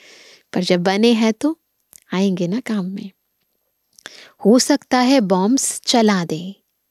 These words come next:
ऐसे कहते रहते हैं। यह सब तैयारियां हो रही हैं।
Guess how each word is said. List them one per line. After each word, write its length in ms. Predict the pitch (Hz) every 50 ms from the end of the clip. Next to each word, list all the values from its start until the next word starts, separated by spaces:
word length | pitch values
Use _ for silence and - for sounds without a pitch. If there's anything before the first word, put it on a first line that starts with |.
| _ _ _ _ _ _ _ _ _ _ _ _ _ -
ऐसे 280 | 202 214 220 - - 277
कहते 560 | - _ - - 190 190 208 220 - 226 190
रहते 360 | 170 160 165 - - - -
हैं। 280 | 165 - - - - - - _ _ _ _ _ _ _ _ _ _ _ _ _ _ _ _ _ _ _ _ _ _ _ -
यह 180 | 233 208 214 240
सब 180 | 226 - 277 - _ -
तैयारियां 920 | - 190 180 180 175 180 175 170 185 202 202 180 170 165 160 160 175 220 262 _ _ _ _ _ _ - -
हो 120 | 208 190
रही 280 | 185 170 175 175 185 175
हैं। 360 | 170 - - - - - -